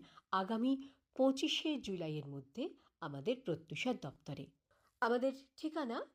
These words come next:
প্রত্যুষা প্রযত্নে কেন্দ্র অধিকর্তা, আকাশবাণী শিলিগুড়ি, দো মাইল, সেবক রোড, শিলিগুড়ি, পিন সাত তিন চার শূন্য শূন্য এক। আর যারা মেল করবেন, তাদের জন্য আমাদের ইমেইল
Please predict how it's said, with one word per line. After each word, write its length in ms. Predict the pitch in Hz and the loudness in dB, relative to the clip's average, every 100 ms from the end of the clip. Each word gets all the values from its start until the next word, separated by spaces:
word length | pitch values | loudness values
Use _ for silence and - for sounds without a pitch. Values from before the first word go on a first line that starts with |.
| - | 2
প্রত্যুষা 480 | 254 254 302 - 370 | 2 2 -4 0 -2
প্রযত্নে 560 | 403 202 175 - 190 180 | 2 0 0 -4 -4 -2
কেন্দ্র 300 | 269 269 277 | 0 2 2
অধিকর্তা, 500 | 285 269 277 262 269 254 | -2 -2 -6 -6 -4 -6
আকাশবাণী 480 | - 151 - 143 143 | -4 -8 -10 -10 -8
শিলিগুড়ি, 480 | - 202 214 226 226 | -4 -4 -2 -2 0
দো 140 | 233 | 0
মাইল, 240 | 233 240 226 | 0 -2 -4
সেবক 340 | - 156 143 | -4 -4 -4
রোড, 160 | - 135 | -8 -8
শিলিগুড়ি, 440 | - 214 214 240 247 - - - | -2 -2 2 2 0 -8 -8 2
পিন 180 | 269 262 | 6 6
সাত 220 | 277 269 - | 2 -2 -2
তিন 140 | 294 277 | 0 0
চার 220 | 294 277 | 0 -2
শূন্য 260 | 254 180 143 | -2 -2 -2
শূন্য 220 | 135 143 139 - | -4 -4 -4 0
এক। 220 | 156 - - - - | -2 -2 -12 -16 -2
আর 140 | 180 156 | -2 0
যারা 240 | 170 151 | 0 0
মেল 200 | 151 143 147 | 0 0 0
করবেন, 380 | 170 160 208 214 | 0 4 4 2
তাদের 300 | 185 170 175 | -2 -4 -4
জন্য 220 | 196 185 - | -2 -2 -2
আমাদের 340 | 156 139 143 - 196 | -4 -6 -8 -4 0
ইমেইল 300 | 202 214 | 2 2